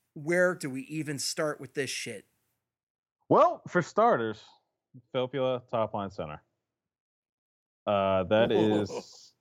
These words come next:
Speaker 2: that's gonna be a bad time. I, if, if you start a playoff game with Valtteri Filppula as your center in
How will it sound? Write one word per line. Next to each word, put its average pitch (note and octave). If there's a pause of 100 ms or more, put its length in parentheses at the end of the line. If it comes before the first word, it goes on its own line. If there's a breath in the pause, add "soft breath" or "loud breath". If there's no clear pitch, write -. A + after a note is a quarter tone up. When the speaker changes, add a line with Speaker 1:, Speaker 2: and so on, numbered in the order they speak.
(920)
Speaker 2:
that's B2+ (880)
gonna A2
be G2+
a F#2+
bad F2
time. D2+ (840)
I, G2
if, A2 (1040)
if A#2 (200)
you C3+
start B3+
a -
playoff D#3
game B2+
with G2+
Valtteri G#2+
Filppula F#2+ (240)
as F#2+
your F#2+
center F#2
in E2